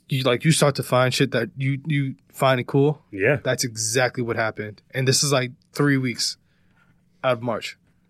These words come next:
Speaker 1: I mean,
Speaker 2: Hmm.
Speaker 1: I don't know, out of August, three weeks of finding artists, and I would present it to him at the end of the week, every Friday. He was like, at the end of the assignment, he was like, "You,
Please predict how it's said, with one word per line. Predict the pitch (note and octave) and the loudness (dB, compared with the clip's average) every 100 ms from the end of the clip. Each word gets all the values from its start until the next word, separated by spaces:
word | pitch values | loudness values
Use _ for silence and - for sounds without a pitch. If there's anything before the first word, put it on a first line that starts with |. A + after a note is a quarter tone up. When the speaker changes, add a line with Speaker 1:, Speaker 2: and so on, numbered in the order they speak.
| _ - | _ 4
Speaker 1:
I | |
mean, | E3+ E3 | 4 6
Speaker 2:
Hmm. | |
Speaker 1:
I | D#3 | 4
don't | D#3 | 4
know, | D#3+ - | 2 2
out | C#3 | 0
of | B2 - _ _ | 0 -4 _ _
August, | - B2 A2 G#2 - _ _ _ _ - | -2 -2 -2 -6 -6 _ _ _ _ 2
three | D#3 D3 | 4 6
weeks | C#3+ C3+ | 2 0
of | B2+ | 0
finding | C#3 C3 B2 | 0 0 0
artists, | A#2+ A#2 A2+ A2 - _ _ _ _ - | -2 -4 -4 -6 -8 _ _ _ _ -8
and | B2+ B2+ A#2 - - | -4 -2 -4 -12 -4
I | C3 | 0
would | C3 - | 0 2
present | B2+ C#3 D3+ | 2 4 4
it | C#3 | 2
to | C3 | 2
him | B2+ A#2+ | 0 0
at | A#2+ | -4
the | B2 | -4
end | B2 | -4
of | A#2 | -4
the | |
week, | A#2+ C3 A2+ | -2 -2 -2
every | A#2 A2+ | -6 -4
Friday. | C3+ B2+ G#2+ G#2+ - _ _ _ _ | 0 0 -2 -10 -18 _ _ _ _
He | - | 0
was | C3+ C3 | 2 4
like, | B2+ A#2 _ _ _ _ _ _ _ _ _ _ - | 2 0 _ _ _ _ _ _ _ _ _ _ 0
at | C#3 C#3 | 2 4
the | C3+ | 4
end | D3+ | 4
of | C3+ | 4
the | |
assignment, | C3 C#3+ C#3+ B2+ | 2 2 2 2
he | A#2 | 0
was | C3+ | 0
like, | B2 A#2 - _ _ _ _ _ _ _ _ _ _ _ _ - | 0 -2 -4 _ _ _ _ _ _ _ _ _ _ _ _ -10
"You, | B2 C3+ D3+ D3+ D3+ D3+ | 0 2 4 4 2 -2